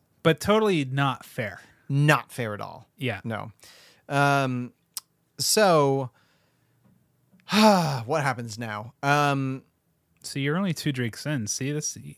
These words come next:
Speaker 1: it's, you're getting, what's,
Speaker 2: Yeah, I
Speaker 1: what's
Speaker 2: mean
Speaker 1: the Irish term for getting s-, like, sloshed, like, getting, uh, getting a little
Speaker 2: This
Speaker 1: sloppy?
Speaker 2: isn't it, but I, this is the first thing that came to mind. Cornered.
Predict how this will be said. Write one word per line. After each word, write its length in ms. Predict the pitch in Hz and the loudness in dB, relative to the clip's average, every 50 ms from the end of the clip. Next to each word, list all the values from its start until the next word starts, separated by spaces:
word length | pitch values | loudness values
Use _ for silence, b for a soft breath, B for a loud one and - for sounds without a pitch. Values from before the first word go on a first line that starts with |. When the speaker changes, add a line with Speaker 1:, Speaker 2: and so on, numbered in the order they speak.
| _ _ _ _ - | _ _ _ _ -10
Speaker 1:
it's, 340 | 135 120 - - - - | -10 -8 -8 -8 -8 -6
you're 120 | - 127 127 | -4 -4 -2
getting, 400 | 151 165 135 127 120 113 110 - B B B B B B B B B B | -2 -4 -4 -4 -6 -6 -8 -10 B B B B B B B B B B
what's, 160 | 196 226 247 | 4 4 4
Speaker 2:
Yeah, 60 | 202 147 - | 4 2 2
I 40 | 156 | 2
Speaker 1:
what's 160 | 190 - 233 | 4 4 4
Speaker 2:
mean 80 | 233 190 | 6 4
Speaker 1:
the 120 | 294 240 | 4 6
Irish 420 | 175 185 196 202 202 185 - - - | 6 4 4 4 2 -2 -4 -6 -6
term 280 | - 180 175 175 170 | -4 -2 -2 -2 -2
for 160 | 151 - 147 | -4 -6 -6
getting 340 | 131 147 139 120 113 113 110 | -4 -4 -6 -6 -8 -8 -8
s-, 320 | 107 - - - - - - | -8 -8 -10 -10 -10 -10 -10
like, 340 | 120 117 113 107 104 - | -10 -8 -8 -8 -8 -10
sloshed, 680 | - - - - 117 110 104 - - - - - - - - | -10 -10 -8 -8 -10 -12 -12 -12 -12 -12 -12 -14 -16 -14 -12
like, 200 | 110 107 104 - | -10 -10 -10 -10
getting, 340 | - 120 - - 117 110 104 | -10 -10 -10 -8 -8 -8 -6
uh, 240 | 107 101 98 101 98 - _ b b b b b b b b b b | -6 -8 -8 -10 -12 -16 _ b b b b b b b b b b
getting 140 | - - 147 | -12 -8 -6
a 40 | 135 | -4
little 140 | 131 117 107 | -4 -2 0
Speaker 2:
This 220 | - 165 196 208 | 4 6 6 8
Speaker 1:
sloppy? 80 | 214 220 | 6 6
Speaker 2:
isn't 200 | 214 208 185 156 | 4 4 4 4
it, 240 | 151 196 208 - 139 | 4 2 0 0 2
but 120 | 147 139 135 | 2 4 4
I, 140 | 131 131 | 4 2
this 280 | 127 107 - 131 131 127 | 0 -2 -2 -2 0 0
is 80 | 131 120 | 0 -2
the 80 | 131 | -2
first 200 | - 143 135 - | 0 0 0 0
thing 100 | 143 127 | 0 -2
that 120 | 123 123 - | -2 -4 -4
came 180 | - 123 117 | -2 -2 -2
to 140 | 110 - 110 | -4 -4 -6
mind. 300 | 107 110 123 143 151 - | -6 -6 -6 -6 -8 -8
Cornered. 480 | - - 131 127 127 143 156 165 156 | -4 -2 0 2 2 2 2 2 0